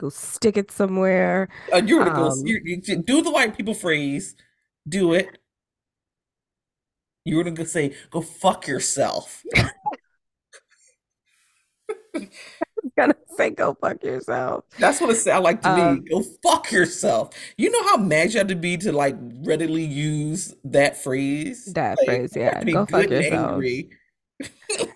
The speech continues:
Speaker 1: Um, I've just, I have not been, like, in the best, I just b-, in a, in a very bad, I've had a bad attitude.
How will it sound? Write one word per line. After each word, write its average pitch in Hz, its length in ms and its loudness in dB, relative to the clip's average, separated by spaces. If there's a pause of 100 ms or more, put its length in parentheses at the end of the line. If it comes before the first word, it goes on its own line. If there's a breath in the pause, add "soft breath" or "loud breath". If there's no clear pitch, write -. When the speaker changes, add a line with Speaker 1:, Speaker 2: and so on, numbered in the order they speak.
(160)
Speaker 1:
Um, 180 340 2
I've 285 200 4
just, 294 280 0 (120)
I 202 60 4
have 208 220 2
not 185 280 0
been, 165 320 0
like, 143 640 -6 (100)
in 170 160 0
the 151 140 -2 (300)
best, 143 560 2 (260)
I 226 120 4
just 277 280 0
b-, 170 140 -2
in 170 160 2
a, 147 40 4
in 147 200 -2
a 131 60 -2
very 151 600 2
bad, 147 340 -2
I've 180 160 -2
had 175 120 0
a 151 60 2
bad 147 280 4
attitude. 147 720 -2